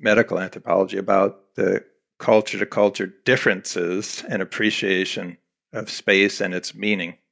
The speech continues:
For the Aborigines in Australia, it's more like the collective unconscious. It'd be closer to how they think of space,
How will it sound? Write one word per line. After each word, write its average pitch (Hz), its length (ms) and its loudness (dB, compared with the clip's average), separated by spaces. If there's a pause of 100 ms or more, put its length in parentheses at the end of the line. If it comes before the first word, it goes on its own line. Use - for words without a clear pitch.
(200)
For 110 120 4
the 95 220 6
Aborigines 101 760 0
in 95 60 -8
Australia, 107 400 2
it's 92 160 -2
more 95 140 -2
like 92 180 0
the - 80 -10
collective - 480 -4
unconscious. 113 760 -4
It'd - 120 -14
be 101 100 -12
closer 98 400 -4
to 92 180 -4
how 90 140 -2
they 87 140 -4
think 85 280 -14
of - 80 -12
space, - 540 -8